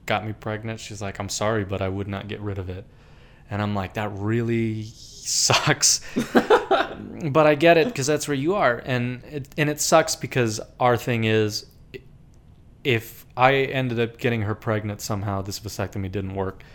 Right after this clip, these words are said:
Speaker 1: or whatever, our relationship would be ruined. It would, because she would want to keep the kid and I wouldn't want her to keep the
Speaker 2: Mm.
Speaker 1: kid.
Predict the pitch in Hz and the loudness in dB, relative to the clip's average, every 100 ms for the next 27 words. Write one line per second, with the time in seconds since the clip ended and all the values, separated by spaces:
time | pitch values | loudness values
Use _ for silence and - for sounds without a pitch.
0 | - - 101 92 92 90 90 - - - | -20 -10 -6 -4 -6 -6 -10 -12 -20 -20
1 | - - - - - - - - - - | -20 -20 -20 -20 -20 -20 -20 -20 -20 -18
2 | - - 135 131 135 135 - 123 - 117 | -10 2 6 6 6 4 2 -2 0 0
3 | 117 110 107 101 98 92 101 - - - | 0 -2 0 0 -2 -4 -12 -20 -20 -20
4 | - - - - - 131 143 180 104 - | -20 -20 -20 -16 -2 0 4 4 2 -12
5 | - - - 117 120 104 101 101 - - | -20 -10 -4 0 4 4 2 -2 -10 -20
6 | - - - - - 131 117 107 104 110 | -20 -20 -12 -2 2 4 2 0 0 0
7 | 107 117 117 107 113 - 104 110 135 - | -2 -8 -8 -8 -8 -4 -4 -4 -8 -18
8 | - - - 120 101 95 92 95 98 101 | -20 -20 -10 -4 -2 -2 -2 -4 -4 -4
9 | 98 104 139 98 - - 101 104 110 98 | -2 0 0 -2 -10 -10 -8 -6 -6 -6
10 | 127 135 135 135 101 95 - | -8 -6 -6 -2 -2 -2 -10